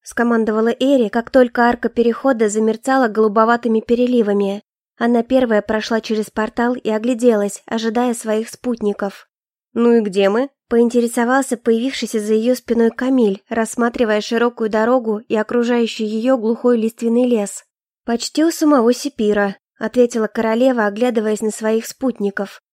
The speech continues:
Точнее, в трёхстах метрах от его северных ворот. "А почему мы не переместились прямо на невольничий рынок?" — снова спросил он.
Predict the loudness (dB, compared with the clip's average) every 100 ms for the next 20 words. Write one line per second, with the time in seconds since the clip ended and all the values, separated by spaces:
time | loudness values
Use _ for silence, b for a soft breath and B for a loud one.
0 | _ -4 -4 -2 0 2 2 0 0 -2
1 | 0 -4 -2 0 0 0 -4 -4 -4 -2
2 | -2 2 0 2 -2 0 -2 0 -2 -6
3 | -20 _ _ _ -2 0 0 2 4 4
4 | 2 2 0 0 0 -2 -4 -2 0 2
5 | 2 2 2 2 0 -2 -2 0 0 -2
6 | -6 _ -6 0 0 0 -6 -6 -2 0
7 | -2 0 0 0